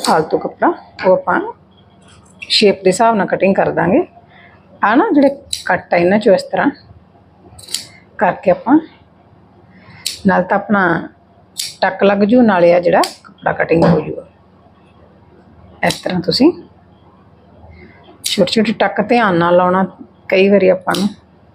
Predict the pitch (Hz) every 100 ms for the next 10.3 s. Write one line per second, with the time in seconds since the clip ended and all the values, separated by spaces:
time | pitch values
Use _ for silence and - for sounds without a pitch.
0 | _ - - 185 175 190 185 170 170 254
1 | - - 180 170 170 185 - 190 202 302
2 | 392 _ _ _ - - _ _ 180 180
3 | 165 165 220 190 175 196 220 214 214 196
4 | 185 202 262 370 _ - - _ _ -
5 | - - - - - - - - - -
6 | _ - - - - - - - _ -
7 | - - - - 906 - - - - -
8 | - - - 185 202 262 262 247 202 -
9 | 151 160 165 190 - 170 165 170 170 165
10 | 170 214